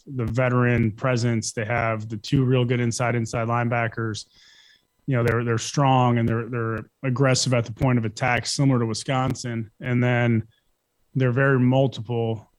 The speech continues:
like Cincinnati was, right? You'll get three down, four down, three high safety, movement all over the place. So it's almost a blend of the two, which presents a lot of challenges in itself. You know, I think, you know, we've grown a lot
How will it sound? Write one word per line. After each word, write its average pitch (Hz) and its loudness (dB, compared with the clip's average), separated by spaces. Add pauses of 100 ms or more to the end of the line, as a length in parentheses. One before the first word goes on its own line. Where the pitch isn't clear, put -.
like 131 -4
Cincinnati 113 0
was, 101 -6
right? 113 2
You'll 113 2
get 113 0
three 127 0
down, 113 0
four 120 -2
down, 113 0
three 117 -4
high 110 -2
safety, 110 -4
movement 117 2
all 110 0
over 110 0
the 107 -2
place. 107 -4
So 117 0
it's 113 -2
almost 143 4
a 127 2
blend 117 0
of 107 -4
the 107 -8
two, 127 4 (400)
which 123 -2
presents 135 2
a 131 2
lot 131 2
of 123 0
challenges 123 0
in 120 0
itself. 113 -4
You 131 -4
know, 113 0
I 113 0
think, 131 0 (1120)
you 151 2
know, 131 4
we've 139 4
grown 143 4
a 143 6
lot 147 2